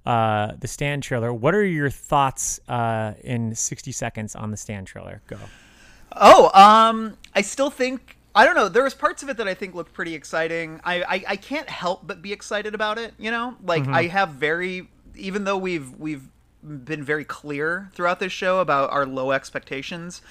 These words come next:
Speaker 2: I think, uh, I personally am just really giddy about it 'cause it's a story I love. It's a book that's very formative for my childhood.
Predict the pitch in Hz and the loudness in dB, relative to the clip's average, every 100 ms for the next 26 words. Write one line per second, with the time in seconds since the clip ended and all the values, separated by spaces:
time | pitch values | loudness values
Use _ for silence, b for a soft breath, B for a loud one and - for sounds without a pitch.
0 | B B B 151 202 202 196 - 151 147 | B B B -2 0 -4 -4 0 4 4
1 | 143 151 156 156 160 156 151 - - 180 | 2 2 4 4 0 -2 -6 -10 -6 -6
2 | - 175 156 156 147 139 135 139 139 143 | -6 -6 -4 -4 -4 -6 -6 -8 -10 -12
3 | 147 147 147 127 131 139 151 151 156 160 | -6 -6 -6 -6 -6 -4 -2 0 0 -4
4 | 156 127 - 123 - 151 143 139 135 139 | -12 -16 -16 -14 -8 -2 0 0 0 0
5 | 139 135 - 127 120 139 - 131 147 135 | -2 -2 -8 -10 -6 -10 -10 -14 -10 -10
6 | 135 147 135 135 127 127 131 151 135 143 | -8 -10 -8 -8 -10 -12 -8 -2 0 0
7 | 123 | -6